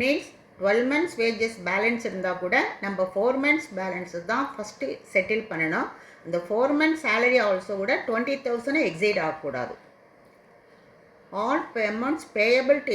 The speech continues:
employees such as provident fund, pension fund, gratuity, et cetera, maintained by the company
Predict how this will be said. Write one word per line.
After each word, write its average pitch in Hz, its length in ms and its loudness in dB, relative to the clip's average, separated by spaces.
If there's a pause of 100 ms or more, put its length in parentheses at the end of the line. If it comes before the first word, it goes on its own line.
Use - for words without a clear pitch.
(120)
employees 277 720 -2
such 190 240 -6
as 156 60 -6 (160)
provident 190 540 -4
fund, 247 220 0 (120)
pension 185 400 -4 (120)
fund, 240 180 -4 (140)
gratuity, 214 640 2
et - 120 -4
cetera, 180 340 0 (500)
maintained 240 480 0 (100)
by 190 80 6 (100)
the 220 80 0 (140)
company 175 360 -4